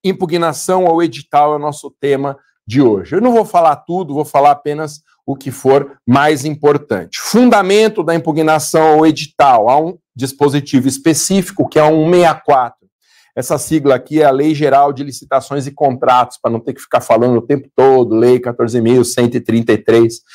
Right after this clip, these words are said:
Então, acostume-se com isso. Transcrevi,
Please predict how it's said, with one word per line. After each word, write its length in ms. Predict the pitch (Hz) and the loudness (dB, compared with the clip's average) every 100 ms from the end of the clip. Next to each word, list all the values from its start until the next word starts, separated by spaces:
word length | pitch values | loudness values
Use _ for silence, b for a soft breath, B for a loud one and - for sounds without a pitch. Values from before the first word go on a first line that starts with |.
| b _ | b _
Então, 160 | 123 | 0
acostume-se 580 | 123 131 - 127 131 - | 0 -4 -8 -6 -6 -6
com 160 | 143 170 | 0 2
isso. 200 | 202 196 | 2 -2
Transcrevi, 920 | - 185 190 180 - 180 147 156 202 | -2 2 2 0 2 2 2 -4 -8